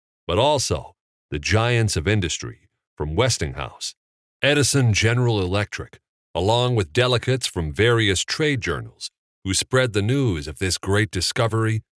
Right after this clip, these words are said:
and revelation to science and art unto all time. Coop sat in the front row as Nikola Tesla, who barely spoke before he began his lecture,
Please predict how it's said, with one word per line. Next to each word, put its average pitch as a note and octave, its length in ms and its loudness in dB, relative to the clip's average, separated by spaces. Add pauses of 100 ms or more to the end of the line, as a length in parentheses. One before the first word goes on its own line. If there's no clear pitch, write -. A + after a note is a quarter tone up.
and E2+ 360 0 (340)
revelation A#2 880 2
to - 140 -12
science G#2+ 640 0
and D#2+ 200 -6
art A2 380 -2 (240)
unto E2+ 340 -4
all F#2+ 360 -4
time. E2+ 480 -8 (1200)
Coop D3 340 4
sat A#2+ 300 2
in G#2+ 80 0
the F#2 80 0
front G2+ 340 -2
row E2+ 400 -2 (320)
as - 180 -6
Nikola G2+ 440 0
Tesla, - 560 -2 (360)
who E2+ 120 -4
barely G#2+ 420 2
spoke - 600 -6
before G#2 300 0
he F#2 100 0
began F#2+ 460 0
his D#2+ 180 -4
lecture, - 460 -4